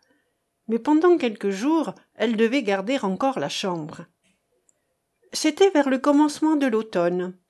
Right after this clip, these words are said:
un temps admirable, un doux soleil. On installait la jeune convalescente auprès de la fenêtre ouverte.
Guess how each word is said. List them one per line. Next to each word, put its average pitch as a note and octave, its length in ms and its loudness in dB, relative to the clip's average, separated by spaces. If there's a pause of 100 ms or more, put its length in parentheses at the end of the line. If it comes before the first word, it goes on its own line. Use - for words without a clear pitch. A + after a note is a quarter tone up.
(400)
un G3 160 0
temps G3 340 0
admirable, A3 880 0 (200)
un B3+ 120 -2
doux A#3+ 220 -4
soleil. D#3 640 -2 (640)
On A#3 220 2
installait A#3 500 2
la C#4+ 140 4
jeune A#3 260 0
convalescente A3 800 -2
auprès A#3+ 300 -4
de A3 100 0
la G#3+ 160 -2
fenêtre G#3 500 -4
ouverte. F3 540 -4